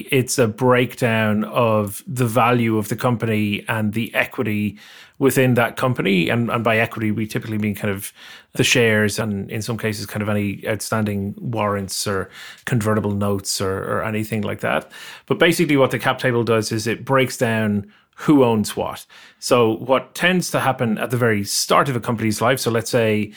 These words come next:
you know, you and I decide to start our Uber for dog walking company today, uh, and we decide to go in fifty fifty on that. On the cap table, it would reflect that I own fifty percent of the shares and that you own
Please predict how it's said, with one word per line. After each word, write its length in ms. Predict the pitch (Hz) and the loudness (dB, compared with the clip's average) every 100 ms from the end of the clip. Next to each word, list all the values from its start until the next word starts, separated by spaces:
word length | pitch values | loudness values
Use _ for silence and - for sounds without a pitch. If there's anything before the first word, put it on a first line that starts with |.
| - - _ | -18 -20 _
you 80 | - | -4
know, 180 | 98 95 | -2 -2
you 180 | - 143 | 2 4
and 100 | 127 | 6
I 120 | 123 | 4
decide 380 | 123 - 123 113 | 2 2 2 2
to 400 | - 123 117 110 | 0 0 2 2
start 520 | 104 - 117 110 - - | 0 0 2 2 -2 -2
our 400 | 123 110 107 131 | 2 2 2 4
Uber 220 | 147 123 | 4 4
for 160 | - | 0
dog 240 | 117 127 113 | 2 4 4
walking 320 | 123 110 120 | 2 0 -4
company 560 | 107 120 110 107 104 101 | -2 -2 0 -2 -2 -4
today, 600 | - 135 120 113 135 131 - - | -2 2 2 2 0 -2 -14 -8
uh, 140 | - 107 | -4 -2
and 120 | 123 | 0
we 80 | 120 | 0
decide 320 | 113 - 117 | 0 0 0
to 100 | 110 | 0
go 240 | 120 120 120 | 2 2 4
in 500 | 131 120 110 107 - - _ | 2 2 2 0 -2 -18 _
fifty 300 | - - - | 0 0 2
fifty 320 | 147 151 147 120 | 2 2 2 0
on 120 | 113 | 2
that. 340 | 113 143 - - - _ | 0 0 -4 -16 -20 _
On 140 | 147 151 | 2 2
the 80 | 143 | 4
cap 220 | 135 120 | 2 2
table, 280 | 127 117 120 | 0 2 2
it 80 | |
would 140 | 117 113 | 0 -2
reflect 420 | 113 - 120 - | -2 0 0 0
that 200 | 120 104 | -2 2
I 180 | 131 131 | 2 4
own 400 | 117 110 107 101 - | 2 2 0 -2 -12
fifty 280 | - 156 - | -4 -2 -2
percent 340 | 120 117 120 113 | -2 0 0 0
of 80 | |
the 60 | 110 | 0
shares 440 | 104 110 104 98 | 0 2 2 0
and 240 | - 120 110 | -4 -4 0
that 200 | 107 - | -2 -2
you 280 | 131 123 110 | 0 2 2
own 240 | 98 101 | 0 -4